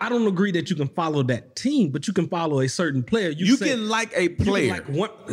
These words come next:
Speaker 1: let's say, with the degree that you like this one player on this other team,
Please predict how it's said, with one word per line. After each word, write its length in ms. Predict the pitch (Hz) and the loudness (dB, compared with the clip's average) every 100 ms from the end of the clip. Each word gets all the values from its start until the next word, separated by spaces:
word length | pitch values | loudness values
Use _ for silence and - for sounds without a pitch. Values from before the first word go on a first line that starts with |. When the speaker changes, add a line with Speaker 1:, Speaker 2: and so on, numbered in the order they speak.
| 170 - - | -8 -8 2
Speaker 1:
let's 180 | 226 - | 2 2
say, 300 | 277 214 - - - - 107 - - - - - _ | 0 -2 -2 -16 -16 -14 -12 -14 -14 -14 -14 -20 _
with 160 | 117 117 | -2 -2
the 100 | 156 | -2
degree 420 | 196 190 143 107 - | 0 2 2 0 -4
that 200 | 113 110 | -4 0
you 80 | |
like 320 | 110 123 139 160 | 2 2 0 -2
this 160 | 143 | -2
one 240 | 127 147 170 | 0 0 0
player 340 | 190 190 185 160 | 0 0 0 -2
on 140 | 160 | -2
this 200 | 143 123 139 | -2 -2 -4
other 220 | 151 180 | -2 -2
team, 480 | - 190 117 101 | 2 2 2 -2